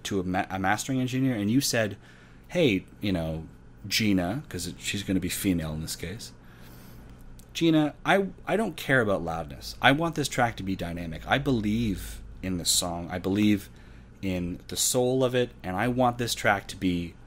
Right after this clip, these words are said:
dynamic. I want people to reach for the knob and turn it up and, uh, and to really feel the song pumping and breathing as I intended it.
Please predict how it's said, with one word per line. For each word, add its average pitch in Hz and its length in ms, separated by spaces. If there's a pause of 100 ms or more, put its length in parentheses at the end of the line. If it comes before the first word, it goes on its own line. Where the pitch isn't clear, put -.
(160)
dynamic. 90 540
I 101 60
want 117 180
people 110 220
to 92 100
reach 113 240
for - 140
the 117 100
knob 101 320
and 92 140
turn 123 200
it 107 120
up 101 240 (500)
and, 87 340
uh, 85 500 (420)
and 98 120
to 95 80
really 120 240
feel 127 400
the 113 120
song 98 280
pumping 107 460
and 92 140
breathing 90 440
as 82 160
I 90 140
intended 85 540
it. 78 100